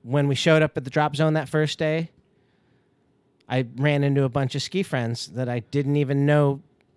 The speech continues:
that were skydivers. My friends are like, "You gotta come skydiving with us. Those guys know you." I said, "I don't know any skydivers."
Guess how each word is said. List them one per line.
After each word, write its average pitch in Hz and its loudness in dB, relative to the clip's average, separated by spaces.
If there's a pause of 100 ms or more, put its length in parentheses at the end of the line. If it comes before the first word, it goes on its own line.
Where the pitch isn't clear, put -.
(360)
that 151 0
were 147 0
skydivers. 120 0 (160)
My 127 -6
friends 143 -2
are 135 -4
like, 127 -6
"You 190 -2
gotta 220 0
come 208 -2
skydiving 170 -2
with 135 0
us. 135 -4
Those 156 -6
guys 131 -4
know 151 -2
you." 110 -6 (540)
I - -16
said, 175 -8
"I 233 -8
don't 190 -6
know 107 -4
any 95 -10
skydivers." 104 -8